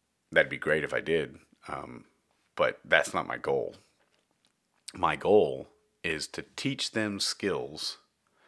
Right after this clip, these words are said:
that can transfer to the real world. When I was at University of Texas,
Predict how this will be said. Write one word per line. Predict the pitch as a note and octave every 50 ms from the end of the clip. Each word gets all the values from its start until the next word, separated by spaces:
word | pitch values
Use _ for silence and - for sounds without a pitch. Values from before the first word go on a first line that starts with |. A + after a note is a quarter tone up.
| _ - - - - - - - _ _ -
that | - D#2 -
can | - E2 D#2
transfer | - - - G2 G2 G2 - - - F#2+ F2+
to | D#2+ - - D2+
the | C#2 C2+
real | B1+ C2+ D2+ D#2+ D#2+ D2
world. | D2 C2+ C2+ A#1 A1+ A1 A1 - - - _ _ _ _ _ _ _ _ _ _ _ _ _ _ - - - - - - - - - - - _ _
When | - A2+ G#2+
I | A2 A2+
was | A2 G2+
at | G#2+ G2 -
University | G#2 G2+ F#2 F2+ F2 - - F2+
of | -
Texas, | - G#2 F#2+ - G#2+ F#2 E2+ - -